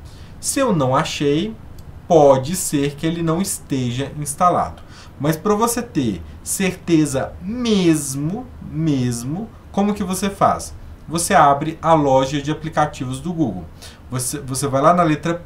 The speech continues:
P de pato e, e procura por Play Store. Então, Play Store é a loja de aplicativo. Você aperta em cima dela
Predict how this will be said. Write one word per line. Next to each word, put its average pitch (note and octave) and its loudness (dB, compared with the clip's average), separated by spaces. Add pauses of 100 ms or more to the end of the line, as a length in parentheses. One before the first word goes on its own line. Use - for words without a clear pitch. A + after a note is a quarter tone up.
P C3 0
de A#2+ -8
pato G2+ -4 (640)
e, D#3 0
e D3 -4
procura D3+ 0
por D#3+ -4 (140)
Play D#3 0
Store. G2+ -4 (560)
Então, G#3 4
Play A3 0
Store G3 6
é E3 -2
a F3+ 10
loja F3 6
de G3 0
aplicativo. G3+ -2 (400)
Você C#3 0
aperta F3+ 2
em G#3+ 0
cima F3+ -4
dela C#3 -4